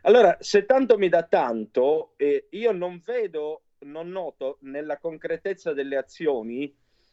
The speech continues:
una grande reazione del popolo italiano rispetto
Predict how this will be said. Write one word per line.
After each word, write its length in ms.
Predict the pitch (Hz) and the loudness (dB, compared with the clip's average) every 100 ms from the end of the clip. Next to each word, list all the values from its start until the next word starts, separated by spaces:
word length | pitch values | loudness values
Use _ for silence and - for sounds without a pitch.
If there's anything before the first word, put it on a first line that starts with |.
| _ _ | _ _
una 260 | - 165 190 | 0 2 4
grande 380 | 240 240 214 170 | 4 4 2 2
reazione 520 | 180 185 170 170 170 | 2 0 0 0 2
del 160 | 147 | -2
popolo 360 | - 165 147 143 | 0 -2 0 -4
italiano 560 | 135 175 151 151 156 131 | 0 0 2 0 0 -2
rispetto 720 | 135 - 156 147 143 131 | -4 -2 0 2 4 4